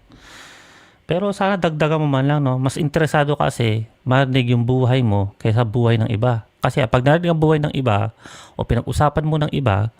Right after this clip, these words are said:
lumalabas na tsismosa ka lang talaga. Sana yan ang tigilan mo. Ha? Tulad ng ginawa mo sa akin. Kakachismis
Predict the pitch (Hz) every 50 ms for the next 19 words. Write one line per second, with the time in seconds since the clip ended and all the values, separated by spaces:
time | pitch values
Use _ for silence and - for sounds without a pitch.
0 | - - - - - - - - 131 127 131 147 143 143 135 131 131 123 - -
1 | - - 131 113 - - 123 110 - - - - 110 104 110 - 104 101 101 92
2 | - 98 98 101 - _ _ _ - _ - - _ - - 147 147 170 175 170
3 | 160 151 - 135 123 120 120 113 113 107 110 107 110 110 - - - - - -
4 | - _ _ _ _ _ _ _ _ _ _ _ _ _ _ _ _ _ _ _
5 | _ _ _ _ _ _ _ _ _ _ _ _ _ - 117 117 127 135 131 -
6 | - _ _ _ _ _ - _ _ _ _ _ _ _ _ _ _ _ _ _
7 | _ _ _ _ _ _ _ _ _ _ _ _ _ _ _ _ _ _ _ _
8 | - 135 135 143 143 156 143 151 147 147 139 139 127 - 127 113 110 113 117 113
9 | 107 104 101 - - - - - - - _ - - 160 175 208 190 - - 196
10 | 170 - - 185 170